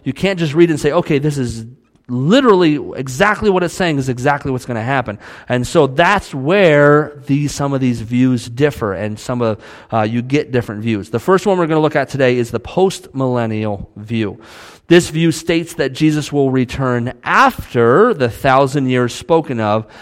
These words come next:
in Revelation chapter twenty, verses one to fifteen.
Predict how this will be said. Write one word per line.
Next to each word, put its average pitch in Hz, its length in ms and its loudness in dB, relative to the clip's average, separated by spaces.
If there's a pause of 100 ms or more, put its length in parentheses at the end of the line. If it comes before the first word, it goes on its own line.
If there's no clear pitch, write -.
(140)
in 127 160 0
Revelation 120 560 0
chapter 104 400 -6
twenty, 101 300 -8
verses 101 300 -10
one 101 120 -8
to 98 80 -10
fifteen. 120 520 -4